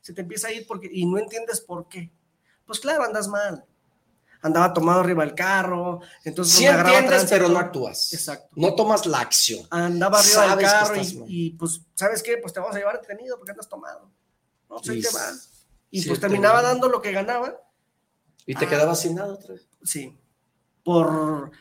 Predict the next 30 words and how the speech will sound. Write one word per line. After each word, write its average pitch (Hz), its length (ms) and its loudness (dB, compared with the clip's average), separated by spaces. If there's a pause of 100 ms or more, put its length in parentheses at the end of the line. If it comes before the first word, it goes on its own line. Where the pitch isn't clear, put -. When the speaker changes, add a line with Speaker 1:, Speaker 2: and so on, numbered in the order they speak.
(120)
Speaker 1:
por 185 160 4
enmendar 196 440 4
mis 247 140 -4
errores, 214 400 -2
terminaba 180 420 -2
dando 202 260 -4
lo 185 100 -6
que 180 80 -8
ganaba. 202 300 -12 (180)
Entonces, 196 480 -8 (360)
no 220 120 -6
se 240 100 -2
me 247 80 -2
reflejaba. 208 680 -6 (580)
Tristemente, 226 1000 -4 (520)
empecé 165 480 0
a, 190 400 2
a, 143 960 -6
a 143 200 -12
ver 170 220 -4
que 180 180 -4
así 156 200 -4
no 190 120 -8
funciona. 202 560 -12 (1400)
Y 170 100 -2
después 156 320 -2
dije, 170 200 -4
"Pues - 160 -12
quiero 165 200 -10
cambiar, 151 400 -12